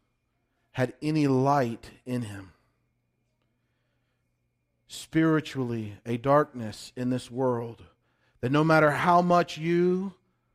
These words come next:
or anyone wanted to generate light, there was no light. As hard as you looked, it was utter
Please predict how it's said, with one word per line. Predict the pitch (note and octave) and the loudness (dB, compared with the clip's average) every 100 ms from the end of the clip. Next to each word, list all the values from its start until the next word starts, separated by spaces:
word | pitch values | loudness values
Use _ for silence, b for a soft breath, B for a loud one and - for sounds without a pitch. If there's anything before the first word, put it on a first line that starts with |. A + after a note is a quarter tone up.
| _ _ _ - | _ _ _ 2
or | C#3 | 2
anyone | E3+ F#3 F#3 F#3 E3 | 4 2 2 2 4
wanted | E3 F3+ F#3 F3+ F3+ D3+ C3+ | 4 4 4 2 0 -6 -10
to | - D3 C3+ | -10 -12 -8
generate | B2+ F#3 F3 E3+ F3 C#3+ | -2 0 2 2 2 0
light, | C#3+ D#3 D#3+ - | 0 2 2 -2
there | D#3+ D3+ | -4 -2
was | D3+ - | -2 -2
no | D3+ C#3+ | -2 0
light. | C3+ C#3+ D3 D#3 D3+ | 0 0 2 0 -2
As | A#2+ - | -8 -8
hard | D3 D3 D3+ | -4 -2 -2
as | C3+ B2 | -6 -6
you | C3+ C3 B2 b b b b | -4 -4 -4 b b b b
looked, | B2+ D#3+ D#3+ - - - | 0 4 4 2 -18 -6
it | C3+ | -4
was | B2+ B2 - | -2 -4 -6
utter | C3+ C3+ B2+ | -4 -2 -2